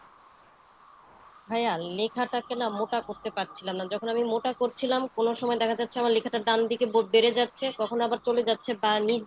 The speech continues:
দিকে চলে যাচ্ছে। মানে পেজের মূল figure out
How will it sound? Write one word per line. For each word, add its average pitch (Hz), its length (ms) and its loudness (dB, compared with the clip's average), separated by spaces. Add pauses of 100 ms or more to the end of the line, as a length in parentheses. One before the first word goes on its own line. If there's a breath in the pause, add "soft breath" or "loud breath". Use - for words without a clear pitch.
দিকে 233 200 2
চলে 240 240 2
যাচ্ছে। 233 320 -2
মানে 233 200 2 (300)
পেজের 254 480 4
মূল 247 400 6 (300)
figure 247 240 4
out 254 160 6